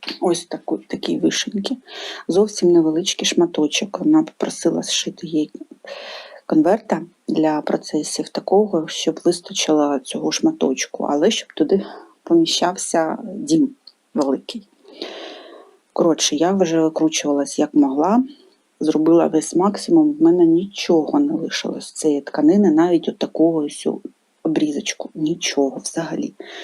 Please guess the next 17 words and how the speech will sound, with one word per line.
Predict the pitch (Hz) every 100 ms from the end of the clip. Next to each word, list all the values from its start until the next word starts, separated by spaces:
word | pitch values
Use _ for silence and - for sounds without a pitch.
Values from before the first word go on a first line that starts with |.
| - - - - _ -
І | 220
вийшов | 208 151 185 165
в | 151
мене | 139 156 165 117
ось | 170 175 -
такий | - - - 151 185 _ _ _ _ _ - - _ -
конвертик. | 143 127 123 - - - - -
Внутрішню | 165 160 165 - 147
тканинку | - 143 143 131 -
я | 143 139
взяла | - 131 127
свою, | - - 180 190 269 320 - _ _ _ _ _ _ _ _ _ - - - -
але | 175 175
щоб | - 185 170
вона | 170 165
не | 165
перебивала, | 165 165 160 160 156 156 151 147